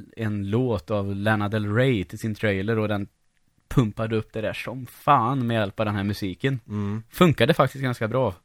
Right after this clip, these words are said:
Speaker 1: Och sen så var det ju inte jättekul.
Speaker 2: <laughs>
Speaker 1: Det är femtiosju timmar typ som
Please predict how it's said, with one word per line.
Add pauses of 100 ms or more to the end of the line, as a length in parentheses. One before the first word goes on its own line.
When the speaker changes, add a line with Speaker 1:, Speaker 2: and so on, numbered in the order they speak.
(880)
Speaker 1:
Och
sen
så
var
det
ju
inte
jättekul. (800)
Speaker 2:
<laughs> (800)
Speaker 1:
Det
är
femtiosju
timmar
typ
som